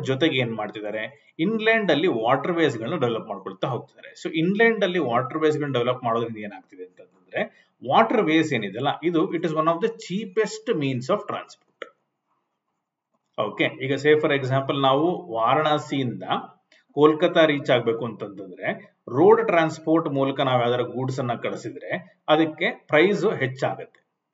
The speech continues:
ಓಕೆ, ಅದೇ ಬದಲು ಗಂಗಾ canal ಅನ್ನ ಯೂಸ್ ಮಾಡ್ಕೊಂಡು ನಾವು ಯಾವ್ದೋ ಒಂದು transportation ಅನ್ನ ಹೊಂದಾವಣೆ ಮಾಡಿದ್ರೆ ಆ price ಇದೆಯಲ್ಲ road transport ಗೆ compare ಮಾಡ್ಕೊಂಡ್ರೆ ಬಹಳ ಕಡಿಮೆ ಆಗುತ್ತೆ.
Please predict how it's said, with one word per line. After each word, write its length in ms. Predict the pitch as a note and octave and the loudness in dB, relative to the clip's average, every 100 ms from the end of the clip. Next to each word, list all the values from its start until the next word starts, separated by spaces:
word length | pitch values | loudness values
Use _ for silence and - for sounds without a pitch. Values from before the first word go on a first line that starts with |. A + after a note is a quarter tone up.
| _ - | _ -4
ಓಕೆ, 200 | A2+ - | -2 0
ಅದೇ 440 | D3 - C3+ F#3 A3 | -2 0 0 4 4
ಬದಲು 520 | C#3+ G2+ F2+ F#2+ D3 | 4 0 -4 -8 -2
ಗಂಗಾ 460 | C3+ C3+ F3 G#3 G3+ | -2 0 4 4 4
canal 280 | F3 D#3+ D#3+ | 0 0 2
ಅನ್ನ 120 | D3+ | 0
ಯೂಸ್ 320 | C#3+ C3+ C3+ C3 | -2 0 -2 0
ಮಾಡ್ಕೊಂಡು 720 | A#2 - G2 F#2 A#2 - - - - | -2 -4 -12 -12 -8 -8 -8 -20 -4
ನಾವು 300 | C3 D3+ G3 | 2 4 6
ಯಾವ್ದೋ 260 | D#3+ C#3+ D3+ | 6 6 4
ಒಂದು 140 | C#3 | 0
transportation 720 | B2+ B2 B2 C#3 A#2+ A2+ C3 | -2 -4 -4 -6 -6 -6 -6
ಅನ್ನ 140 | B2 A2 | -4 -6
ಹೊಂದಾವಣೆ 420 | A#2+ B2 C3+ A#2+ | -4 2 2 2
ಮಾಡಿದ್ರೆ 800 | G#2 G#2+ G#2 - G#2+ F3 - _ - | -2 -4 -4 -6 -8 -8 -10 _ 0
ಆ 140 | C3 C#3 | 4 4
price 360 | C#3+ G3+ G#3 | 6 6 4
ಇದೆಯಲ್ಲ 280 | C3+ A#2 B2+ D#3 - _ _ | 0 -2 0 0 -2 _ _
road 320 | B2+ F3+ A3+ | 0 4 4
transport 440 | G#3+ E3+ - E3 C#3+ | 4 2 2 -2 -2
ಗೆ 60 | |
compare 280 | C3+ A#2+ B2 | -6 -2 -2
ಮಾಡ್ಕೊಂಡ್ರೆ 440 | A#2+ G2+ A#2+ E3 F#3+ | -2 -8 -8 -4 2
ಬಹಳ 240 | A#2+ B2 | 4 2
ಕಡಿಮೆ 240 | A2+ F2+ | -2 -10
ಆಗುತ್ತೆ. 500 | F2 - - _ _ | -16 -20 -20 _ _